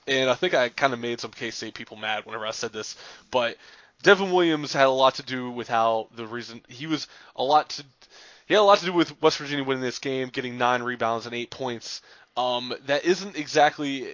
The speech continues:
an impressive stat line whenever it comes to what Devin usually puts out, but in a game like this, nine rebounds were, they were absolutely crucial, and West Virginia needed those buckets whenever, um, they went to him to get out of the funks that they were,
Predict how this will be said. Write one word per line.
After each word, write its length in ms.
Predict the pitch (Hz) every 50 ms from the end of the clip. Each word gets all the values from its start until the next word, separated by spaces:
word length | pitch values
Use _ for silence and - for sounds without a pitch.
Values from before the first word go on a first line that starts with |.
| - -
an 440 | - 123 120 120 123 123 123 120 -
impressive 600 | 123 127 127 - - - 147 139 - - 139 120
stat 360 | - - - 156 156 151 123
line 300 | 127 127 127 123 123 120
whenever 200 | 123 120 120 120
it 60 | 120
comes 220 | - 135 131 123 117
to 80 | 123
what 220 | 117 117 120 113 -
Devin 280 | 127 123 117 117 117
usually 380 | 117 131 170 170 143 143 135 131
puts 260 | - - 131 - -
out, 320 | 170 170 147 127 120 113 _ - - - - - - _ _ _
but 340 | - 139 131 127 123 - -
in 240 | 131 135 139 139 139
a 80 | 123
game 300 | 139 - 165 165 170 170
like 240 | 165 160 151 139 -
this, 320 | - 147 139 127 - - 135
nine 260 | 143 139 143 143 135
rebounds 500 | 135 135 131 127 123 120 120 120 120 -
were, 140 | 127 123 120 _ _ 113
they 120 | 123 127 127
were 120 | 123 107
absolutely 420 | 120 135 135 - - 143 139 135
crucial, 540 | 127 - 139 135 123 - 123 113 113 110 104 _ - - - - _
and 180 | - 127 127 131
West 180 | 139 147 143 -
Virginia 340 | 147 139 131 143 147 139 127
needed 400 | 123 127 131 156 156 151 151 139
those 340 | 139 139 139 135 131 123 123
buckets 440 | - 135 127 - - 120 117 - -
whenever, 560 | 123 120 123 120 113 117 120 117 113 110 - _ - - - _ _ _ _ -
um, 340 | 113 113 117 113 110 110 107 - - - _
they 140 | - 120 127
went 280 | 123 120 131 131 131 -
to 100 | 127 120
him 320 | 127 131 120 117 117 117
to 100 | - -
get 200 | - - 123 123
out 180 | - 117 123 120
of 80 | 120 117
the 80 | 113 110
funks 380 | - - 139 127 120 - - -
that 60 | -
they 120 | 123 117
were, 300 | 113 110 113 110 110 107